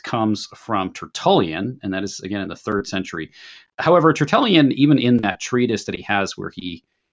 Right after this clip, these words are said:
argues for later baptism, his argument is not that infant baptism is wrong or invalid. However, he argues that there is a particular reason theologically, and we could talk about that, but it might be a little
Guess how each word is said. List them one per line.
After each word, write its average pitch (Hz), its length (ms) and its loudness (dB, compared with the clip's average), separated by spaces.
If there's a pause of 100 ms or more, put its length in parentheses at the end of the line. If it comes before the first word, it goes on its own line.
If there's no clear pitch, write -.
(180)
argues 110 480 0
for 95 640 -2
later 107 440 0
baptism, 92 720 -6
his 110 120 -8
argument 170 480 2
is 101 100 -6
not 113 240 0
that 95 160 -10
infant 110 300 -6
baptism 101 500 -6
is 87 140 -10
wrong 98 480 -4
or 90 160 -8
invalid. 85 640 -8 (640)
However, 98 420 -2
he 92 400 -8 (260)
argues 113 380 2
that 104 140 -6
there 104 180 0
is 95 420 -6 (380)
a 107 60 -16
particular 120 600 2
reason 98 640 0
theologically, 101 880 0
and 90 80 -8
we 87 80 -10
could - 100 -16
talk 95 220 -4
about 90 160 -8
that, 87 160 -4
but 87 60 -8
it 87 60 -8
might - 260 -10
be 92 80 -4
a 90 60 -4
little 104 260 -4